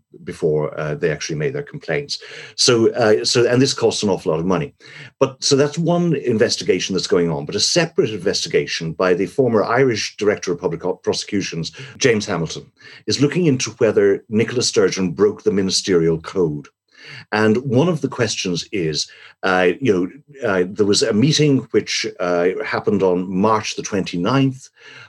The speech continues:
of, uh, twenty eighteen, where, uh, where Alex Salmond and his people say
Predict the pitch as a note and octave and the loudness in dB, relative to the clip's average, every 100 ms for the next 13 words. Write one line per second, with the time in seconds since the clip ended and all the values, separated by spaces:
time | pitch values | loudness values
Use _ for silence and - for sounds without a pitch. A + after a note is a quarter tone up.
0 | - G2+ G2+ F2+ - G2+ F#2+ - - G#2+ | 0 4 4 2 -6 -2 0 0 0 -2
1 | G2 G2 F2+ G#2 G2 F#2+ E2 G2+ F#2 F2+ | 2 2 2 -2 0 -2 0 2 4 4
2 | F2+ F2+ - F#2 F2 F2 F2 G2 A2+ B2+ | 4 2 -2 -2 0 2 0 -2 -14 -10
3 | B2+ - F#2+ F#2+ G2 G2+ F#2 B2 A2+ G#2+ | -8 0 2 2 2 0 0 0 2 2
4 | G#2 F#2 G2 F#2+ E2 A2+ F#2+ F#2+ - F#2+ | 2 0 -4 -6 -6 -6 -2 -2 2 2
5 | F2 | 2